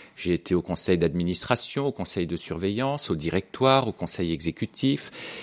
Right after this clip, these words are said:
et puis j'ai été surtout président de la commission médicale d'établissement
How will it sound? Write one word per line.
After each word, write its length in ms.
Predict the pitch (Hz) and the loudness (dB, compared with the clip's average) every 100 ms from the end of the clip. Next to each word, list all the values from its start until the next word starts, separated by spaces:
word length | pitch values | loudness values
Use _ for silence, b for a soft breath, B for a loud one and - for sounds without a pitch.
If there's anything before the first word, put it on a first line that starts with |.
| B - | B 0
et 100 | 98 | 0
puis 380 | - - 147 | 2 4 6
j'ai 160 | 131 104 | 6 4
été 260 | 98 135 139 | 4 4 4
surtout 480 | - - - 143 | 0 -4 0 0
président 480 | 156 - 98 104 123 | 0 0 2 4 4
de 60 | 110 | 4
la 80 | 104 | 2
commission 440 | 107 104 - 107 | 2 2 2 4
médicale 480 | 101 90 - 104 92 | 2 0 2 4 4
d'établissement 840 | 90 - 78 87 - - 117 160 | 2 0 0 2 4 4 4 2